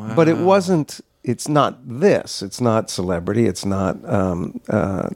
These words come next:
Speaker 1: the financial security that I've gotten. And I had no, uh, particular fantasies about it, about being this. So it has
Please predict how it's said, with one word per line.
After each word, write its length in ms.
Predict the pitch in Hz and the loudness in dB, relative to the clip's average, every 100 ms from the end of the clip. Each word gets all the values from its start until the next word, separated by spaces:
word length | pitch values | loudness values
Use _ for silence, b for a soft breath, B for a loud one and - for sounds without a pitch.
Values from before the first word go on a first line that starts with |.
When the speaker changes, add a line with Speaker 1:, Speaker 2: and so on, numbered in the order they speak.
| - | -8
Speaker 1:
the 80 | 117 | -4
financial 440 | 113 107 95 95 | 0 2 2 0
security 580 | - - - 92 87 92 | -4 -6 -4 -2 0 0
that 160 | 92 101 | -2 -2
I've 180 | - - | -4 -6
gotten. 340 | - 165 156 B B B B B B B B - | -6 -4 -8 B B B B B B B B -4
And 140 | 151 | -2
I 140 | 160 208 | 2 2
had 240 | 208 135 | 0 0
no, 600 | 135 147 175 180 180 - - | 0 0 0 -2 -4 -8 -8
uh, 280 | 123 123 | -6 -6
particular 720 | 120 - - - 185 - 160 139 | -8 -12 -14 -8 -6 -2 -2 -2
fantasies 640 | - 139 143 117 127 110 | -4 -4 -2 -2 -4 -2
about 240 | 110 113 107 | -2 -2 -2
it, 160 | - - | -8 -10
about 340 | 104 107 110 | 0 0 0
being 380 | 110 165 123 92 | 0 2 2 0
this. 400 | 69 - - - _ b b b b b _ _ - _ _ _ - | -6 -10 -14 -16 _ b b b b b _ _ -20 _ _ _ -10
So 320 | - 175 160 | 2 4 4
it 200 | 170 165 | 4 4
has 680 | 151 165 160 165 151 - | 4 4 6 4 2 -6